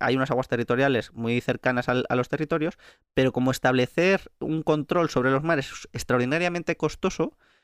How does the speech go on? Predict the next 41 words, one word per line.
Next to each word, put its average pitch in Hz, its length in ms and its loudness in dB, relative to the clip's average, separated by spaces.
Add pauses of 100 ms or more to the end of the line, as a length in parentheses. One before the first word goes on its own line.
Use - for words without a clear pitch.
(240)
eh, 120 420 0
no 160 340 2
hay 165 200 4
un 156 160 0
dominio 143 480 2
estricto - 440 -4
sobre 117 300 -2
ellos. - 240 -12 (440)
Pues 123 120 0
yo 156 60 4
creo 165 140 2
que 160 80 2
el 147 60 2
ciberespacio 139 480 2
y - 20 4
el 156 60 4
espacio 156 240 0
exterior 156 260 0
pasa 156 160 0
un 143 60 -4
poco 135 160 0
lo 110 80 2
mismo. 110 260 -4
Como 123 180 -2
es 160 100 -2
tan 165 140 0
costoso, 127 920 -2
eh, 120 420 2
establecer 117 640 0 (120)
un 151 160 0
dominio, 143 560 0
eh, 120 280 2
además 123 280 2
de 127 100 0
que - 300 -2
directamente 123 520 0
no 120 100 0
es, - 120 -10 (340)
es - 160 -6
difícil, 127 440 0
¿no? 143 180 -2